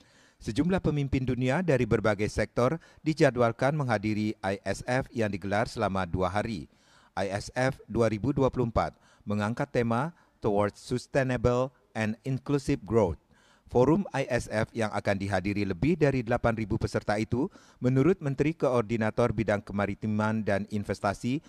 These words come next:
Luhut Panjaitan, menyoroti lima pilar pembahasan, yaitu ekonomi hijau, transisi energi, konservasi alam, dan keanekaragaman hayati, gaya hidup berkelanjutan, dan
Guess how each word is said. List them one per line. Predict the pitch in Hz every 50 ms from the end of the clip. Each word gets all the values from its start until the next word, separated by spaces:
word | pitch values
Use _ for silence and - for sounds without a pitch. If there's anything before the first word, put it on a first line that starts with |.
| - _ -
Luhut | 113 120 117 127 143 - -
Panjaitan, | - 120 110 98 101 95 95 - 104 101 113 156 180 - _ - - - -
menyoroti | 117 113 117 117 117 120 117 - 120
lima | 110 107 120 147 175 165 156
pilar | - - 143 127 127 120
pembahasan, | - - 113 104 104 95 98 95 - 104 78 69 67 - _ - - _ _ -
yaitu | 98 107 107 107 110 - 131 127 139 180 - _ - _ - -
ekonomi | 104 - 113 101 98 92 90 87
hijau, | 101 104 92 131 123 123 139 180 - _ - _ _
transisi | - 120 110 107 107 - 170 185 - 196 185
energi, | 160 156 151 135 117 113 117 131 147 185 - _ _ _ _ _ _
konservasi | - 165 180 190 175 - 160 151 - 143 131 - 131 123 110
alam, | 110 110 107 113 123 139 - 107
dan | 90 113 107 107 -
keanekaragaman | - 117 - - 107 101 101 113 123 - - 135 127 117 113 101 90 104 98 95 92 90
hayati, | 87 90 87 90 90 92 - 139 123 123 123 - _ - - - _ _
gaya | - 101 98 92
hidup | 85 101 95 85 127 - -
berkelanjutan, | - - - - 120 117 107 113 110 - 120 123 143 170 180 _ _ - 98
dan | 107 104 101